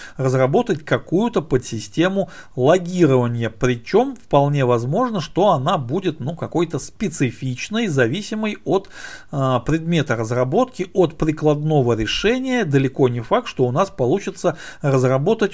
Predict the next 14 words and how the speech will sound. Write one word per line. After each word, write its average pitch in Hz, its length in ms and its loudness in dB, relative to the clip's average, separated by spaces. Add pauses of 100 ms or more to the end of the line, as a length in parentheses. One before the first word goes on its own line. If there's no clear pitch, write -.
универсальную 185 1000 2
отчуждаемую 151 1040 2
подсистему 175 760 -6 (240)
логирования. 139 800 2
Это, 143 180 -4
конечно, 135 400 -4
тоже 135 340 4
можно 127 400 0
сделать, 240 420 2
но 165 140 2
это 220 180 0
не 240 200 -4
всегда 156 580 0
целесообразно. 147 960 2